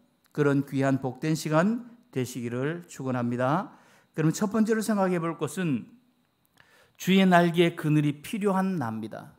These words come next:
오늘 저와 여러분에게는 주님의 날개의 그늘이 필요합니다. 우리뿐만 아니라 모든 사람들은요,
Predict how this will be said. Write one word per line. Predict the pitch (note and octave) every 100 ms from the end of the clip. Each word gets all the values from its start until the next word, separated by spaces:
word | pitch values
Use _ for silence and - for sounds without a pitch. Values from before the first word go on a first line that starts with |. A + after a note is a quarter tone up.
| _
오늘 | D3+ D3 C#3+ D#3 E3+ F3 _ _
저와 | - C3+ C3+ C3
여러분에게는 | C#3+ D3 C#3 C3 C3 D#3+ C3+ A#2 - _ _ _ _ -
주님의 | G3+ G3+ F#3+ F#3
날개의 | E3 D#3 G3 F#3+ G3 G3
그늘이 | G3+ G#3 G3 A3 B3 - - _ _
필요합니다. | - - D#3 B2+ A#2 - E3 _ _ _ _ _ _ _ _ _ _ _
우리뿐만 | C3+ G#3+ A3+ G#3+ A3
아니라 | F3+ D3+ D3 C3 C3+ - _
모든 | C3+ C3+ E3 G#3 C4+
사람들은요, | B3 F#3 D3+ B2 G#2+ G#2+ A2 C3